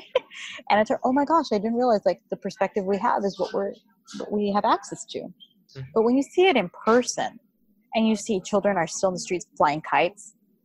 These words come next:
Speaker 1: uh, they're still running around playing with each other, adults still have to get up and do something in the middle of the day. They're either going to work or they're looking for work or food. The human,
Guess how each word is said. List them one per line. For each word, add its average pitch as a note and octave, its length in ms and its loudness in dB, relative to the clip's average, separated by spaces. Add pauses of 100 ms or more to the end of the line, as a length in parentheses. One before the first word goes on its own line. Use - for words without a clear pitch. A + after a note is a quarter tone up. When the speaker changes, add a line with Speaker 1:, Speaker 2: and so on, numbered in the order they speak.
(160)
Speaker 1:
uh, D3+ 520 2
they're D3+ 100 -6
still - 180 -4
running D#3 220 -2
around C#3+ 160 0
playing D#3 220 -4
with D#3 80 -4
each D#3 160 -8
other, D#3 320 -2
adults D#3+ 400 -4
still E3+ 160 0
have D#3 180 -4
to F3+ 80 -8
get F3+ 160 2
up E3+ 140 0
and F3+ 100 -4
do F#3 80 0
something E3 500 -4 (140)
in F3 60 -8
the E3+ 80 -6
middle D#3+ 160 2
of D#3 40 -10
the D#3+ 60 -4
day. D3 240 -2
They're C#3+ 140 0
either E3 120 -2
going F3 180 0
to F3 60 2
work F3+ 240 4
or D#3 140 2
they're D3+ 120 2
looking E3 300 -4
for F#3 220 4
work F3+ 200 2 (360)
or E3+ 180 2
food. F#3 280 4 (1500)
The G#3 60 0
human, A3+ 880 4